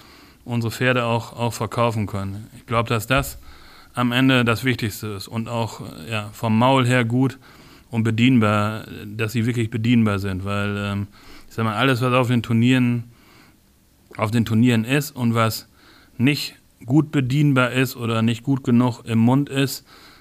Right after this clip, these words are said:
ähm, wie man so teilweise jetzt auch auf den,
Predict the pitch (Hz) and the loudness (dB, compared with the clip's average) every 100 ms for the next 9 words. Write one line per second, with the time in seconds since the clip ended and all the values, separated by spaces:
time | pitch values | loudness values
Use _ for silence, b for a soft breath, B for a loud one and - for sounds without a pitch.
0 | B - 123 123 120 117 117 110 - - | B -4 0 2 4 4 2 0 -4 -14
1 | - - 113 117 117 113 110 120 113 127 | -20 -10 0 2 4 2 2 -2 0 0
2 | 120 120 110 107 107 127 120 104 113 107 | 2 2 2 -2 -2 -2 -2 -2 -2 0
3 | 107 | -2